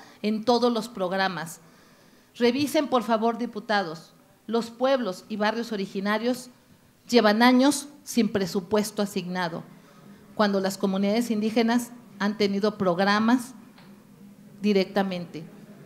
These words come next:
El padrón que enviamos del Consejo de Pueblos y Barrios Originarios, que es el órgano facultado por ley para elaborar y aprobar dicho padrón, no ha sido aprobado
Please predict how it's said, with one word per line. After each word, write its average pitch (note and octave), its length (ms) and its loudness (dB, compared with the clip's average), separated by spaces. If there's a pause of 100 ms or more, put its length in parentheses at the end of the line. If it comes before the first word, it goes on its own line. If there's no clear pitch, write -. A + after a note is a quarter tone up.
(140)
El B3 220 4
padrón B3 500 8
que E4 80 4
enviamos B3+ 720 6 (1200)
del A#3 200 4
Consejo B3 460 4
de B3 80 8
Pueblos B3 400 4
y A3+ 40 4
Barrios A3 280 2
Originarios, G#3 580 0
que A#3 100 -2
es A3+ 100 -6
el A3 140 4
órgano B3 520 10
facultado A#3 1000 4 (300)
por A3+ 180 6
ley B3 380 8 (380)
para G#3+ 180 0
elaborar A3 720 2 (280)
y G#3+ 120 0
aprobar G#3+ 420 4
dicho B3 260 2
padrón, A3 480 4 (220)
no A3 340 0
ha A3+ 80 0
sido A3 300 0
aprobado F#3 600 -2